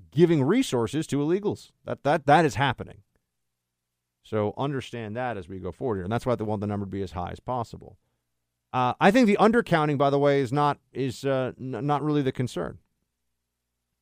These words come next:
I, I don't, I don't believe that that's what really gets Democrats upset here. I think what, what the reason they oppose it so much is they don't want accuracy. And you see, Camerata there even asked. She goes, "Well, isn't this just about getting accurate numbers?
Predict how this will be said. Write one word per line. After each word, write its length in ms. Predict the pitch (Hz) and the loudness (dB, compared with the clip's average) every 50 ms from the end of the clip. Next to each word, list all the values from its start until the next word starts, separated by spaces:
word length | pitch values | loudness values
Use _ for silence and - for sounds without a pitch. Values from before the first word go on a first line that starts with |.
| _ - | _ -4
I, 300 | 92 113 107 - 113 120 | -2 -2 0 0 0 0
I 20 | |
don't, 300 | 120 123 123 127 120 - _ _ _ - | 0 0 -2 -2 -2 -6 _ _ _ -2
I 120 | 110 123 | 0 2
don't 140 | 135 143 135 | 4 4 2
believe 280 | 120 131 139 151 156 143 | 2 0 0 -2 -2 -4
that 140 | 123 92 - | -6 -6 -6
that's 260 | 107 98 95 - - | -6 -6 -6 -8 -8
what 160 | 104 98 - - | -8 -8 -8 -10
really 520 | 98 90 98 110 127 143 147 143 123 120 104 | -10 -8 -4 0 2 4 4 4 4 2 0
gets 260 | 95 113 107 - - | 0 0 -2 -2 -4
Democrats 560 | - 107 95 95 - - 101 92 90 - - | -6 -6 -4 -6 -6 -8 -8 -8 -8 -10 -12
upset 320 | 95 92 - - 107 90 | -16 -14 -12 -10 -10 -8
here. 140 | 85 90 92 | -8 -6 -6
I 100 | 98 113 | -6 -4
think 260 | - - 131 117 - | -4 -4 -4 -4 -4
what, 240 | 113 107 107 101 - - _ _ _ _ _ _ _ _ _ _ _ _ _ _ | -2 -2 -2 -2 -2 -6 _ _ _ _ _ _ _ _ _ _ _ _ _ _
what 200 | - 113 120 110 | -6 -4 -4 -2
the 100 | 113 120 | 0 2
reason 220 | 127 143 131 117 123 | 4 4 4 4 2
they 100 | 113 107 | 0 0
oppose 300 | - - 135 143 135 113 | 2 2 2 2 2 2
it 80 | 104 | 0
so 140 | - 117 107 | -2 -2 0
much 200 | 104 107 110 - | 0 0 -2 -4
is 100 | 104 82 | -6 -4
they 140 | 98 120 120 | 0 0 0
don't 360 | 98 123 123 123 127 123 - | 2 2 2 2 2 0 -2
want 300 | 104 104 110 110 107 104 - | -4 -2 0 0 0 -2 -2
accuracy. 540 | 107 107 104 98 - 101 95 90 - - 87 | -2 -2 -2 -4 -6 -8 -10 -10 -10 -12 -10
And 100 | 85 101 | -10 -10
you 60 | 113 | -8
see, 200 | - 269 233 - - - | -8 -8 -8 -8 -8 -4
Camerata 540 | - 147 156 151 135 131 135 165 185 175 | 0 0 2 2 2 2 4 2 2 2
there 180 | 123 120 117 113 | 2 0 0 0
even 180 | 107 101 110 135 | 0 -2 -2 -4
asked. 260 | 175 151 92 - - | -4 -4 -6 -8 -10
She 80 | 98 | -10
goes, 140 | 101 98 87 | -10 -8 -8
"Well, 260 | 98 120 117 107 92 | -6 -6 -6 -6 -6
isn't 180 | 90 107 107 127 | -6 -6 -6 -6
this 120 | 135 - | -8 -8
just 160 | - 117 - 123 | -8 -8 -6 -6
about 140 | 113 101 | -6 -4
getting 220 | - 110 107 104 104 | -4 -4 -4 -4 -4
accurate 320 | 104 104 - 110 101 90 | -6 -6 -6 -6 -6 -4
numbers? 380 | 90 95 110 127 185 180 - | -4 -6 -6 -6 -8 -10 -12